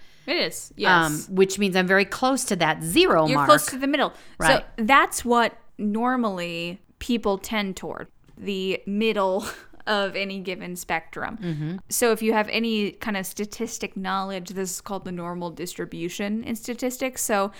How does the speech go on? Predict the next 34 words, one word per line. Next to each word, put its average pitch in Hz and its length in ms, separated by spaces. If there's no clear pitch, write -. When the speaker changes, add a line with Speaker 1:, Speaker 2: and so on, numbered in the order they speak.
Speaker 1:
this 254 180
is 247 80
the 233 80
bell 214 300
curve. 139 360
You 190 80
probably 190 340
are 180 100
familiar 180 340
with 165 140
the 170 80
bell 185 260
curve, 170 380
even 170 200
if 175 120
you're 175 80
not 175 280
a - 60
statistic - 600
person. - 420
So 220 200
the 196 80
bell 202 180
curve 196 380
is, 175 520
it, - 160
it - 40
looks 202 240
like 240 80
a 254 40
bell. - 380
It, 190 240
it's 190 320
got, 180 400